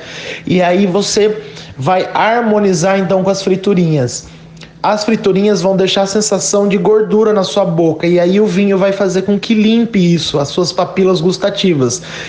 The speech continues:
Então a experiência que você tem é muito mais agradável tomando vinho branco e comendo então essas friturinhas. Outra coisa que todo mundo adora e que ninguém pensa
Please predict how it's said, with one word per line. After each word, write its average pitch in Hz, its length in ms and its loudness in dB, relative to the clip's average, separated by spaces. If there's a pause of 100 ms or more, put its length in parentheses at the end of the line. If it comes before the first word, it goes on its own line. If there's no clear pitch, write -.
Então 196 260 2
a 226 60 2
experiência 247 840 0
que - 100 -4
você 190 320 0
tem 214 400 0 (240)
é - 140 0
muito 247 580 2
mais 202 220 2
agradável 175 680 0 (320)
tomando 202 400 2
vinho 196 260 2
branco 180 480 0 (220)
e 196 160 0
comendo 202 560 0
então 185 320 2
essas 190 240 0
friturinhas. 185 800 0 (420)
Outra 240 360 0
coisa 220 360 2
que 214 120 -2
todo 220 280 0
mundo 208 300 2
adora 196 680 2
e 196 60 -2
que 214 160 -4
ninguém 214 400 2
pensa 214 760 0